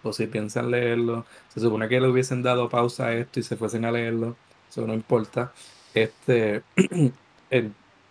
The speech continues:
la primera misión que tuve, Lex tiene un plan de esos del súper complicado,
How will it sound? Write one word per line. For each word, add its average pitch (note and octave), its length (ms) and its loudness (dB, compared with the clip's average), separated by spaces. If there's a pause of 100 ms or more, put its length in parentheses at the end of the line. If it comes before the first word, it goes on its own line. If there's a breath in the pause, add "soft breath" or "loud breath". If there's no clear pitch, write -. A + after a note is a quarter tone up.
(280)
la A2 160 0
primera A2+ 300 -2
misión C#3 300 0
que C3+ 140 2
tuve, E3+ 600 0
Lex A2+ 380 -2
tiene B2 200 0
un B2+ 100 -4
plan B2 460 0
de A#2+ 100 4
esos A#2+ 260 -4
del A#2 580 0 (520 loud breath)
súper A2+ 480 0
complicado, A#2 1000 0